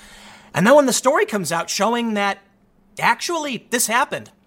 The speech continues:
they have no choice but to continue down that path, calling it, calling it conspiracy theory. And this isn't the, this isn't the only thing C N N has done wrong, okay? I, I, I, you know, I was, uh, reluctant to actually make a video slamming C N N to the capacity I'm going to,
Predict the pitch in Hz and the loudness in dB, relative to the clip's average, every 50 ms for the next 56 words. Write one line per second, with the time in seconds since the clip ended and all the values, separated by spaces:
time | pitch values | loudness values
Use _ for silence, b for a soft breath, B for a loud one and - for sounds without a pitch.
0 | _ _ _ 165 190 170 143 156 165 180 226 285 - - - 185 165 156 151 151 | _ _ _ -4 -4 -4 -4 -4 2 4 4 4 4 0 -6 -4 -4 -4 -4 -6
1 | - - 151 151 - 143 - - 156 143 123 - - 190 196 202 196 196 196 175 | -8 -10 -10 -10 -12 -14 -14 -12 -14 -12 -12 -8 -4 -4 -2 -2 -2 -4 -4 -2
2 | 139 156 151 151 151 147 147 147 - - - 143 131 123 120 - - - 127 120 | 0 0 0 0 0 -2 -4 -4 -6 -8 -8 -6 -6 -6 -8 -10 -10 -8 -8 -8
3 | 110 113 117 - - - - - - 151 147 160 156 127 - - - 151 143 - | -8 -8 -12 -14 -18 -18 -16 -6 -4 -2 -2 -2 -6 -10 -12 -12 -10 -10 -8 -8
4 | - 262 269 240 - 139 127 - 113 98 92 104 - _ B B B B B B | -4 -2 -2 -2 -2 -6 -10 -12 -14 -14 -14 -16 -20 _ B B B B B B
5 | B B B B B 190 233 247 320 320 359 262 262 214 247 - - 311 320 - | B B B B B -2 0 0 0 -2 -2 -6 -6 -6 -6 -6 -6 -8 -2 -2
6 | 294 - - 233 277 302 294 285 247 - - 254 247 226 190 - - 196 196 196 | -2 0 2 2 2 2 0 -4 -8 -4 -4 -2 -2 -2 -4 -4 -6 -4 -4 -4
7 | 185 185 170 143 170 170 160 151 127 127 127 117 107 101 120 - - - 117 - | -4 -4 -4 -4 -4 -4 -4 -4 -2 -2 -2 -2 -4 -8 -14 -14 -12 -12 -8 -4
8 | 139 127 127 127 135 b b b b b b 202 214 - 220 226 220 240 247 240 | -4 -2 -2 -4 -8 b b b b b b -2 0 0 0 0 0 -2 -2 -4
9 | 233 202 214 233 240 240 - 208 214 220 220 214 196 - - - 175 160 165 175 | -8 -8 -6 -4 -2 -2 0 0 0 0 0 -2 -4 -4 -6 -6 -6 -4 -4 -2
10 | 170 214 226 - - 247 233 240 - - - 165 165 180 - 190 180 170 175 170 | 0 0 -2 -2 -4 -6 -8 -8 -8 -6 -2 -2 -2 -2 -2 -6 -6 -6 -6 -6
11 | - 156 139 165 165 165 160 151 - - 151 147 139 147 151 151 147 - - - | -6 -8 -6 -6 -4 -4 -4 -4 -6 -6 -4 -4 -4 -4 -4 -8 -8 -10 -8 -6
12 | 151 139 131 131 147 147 - 135 123 - 135 131 - - 139 113 117 143 233 269 | -6 -6 -6 -6 -8 -10 -14 -16 -8 -4 -4 -4 -4 -4 -8 -8 -6 -2 0 0
13 | 262 226 - - 180 165 160 151 | 0 -2 -4 -6 -6 -6 -8 -10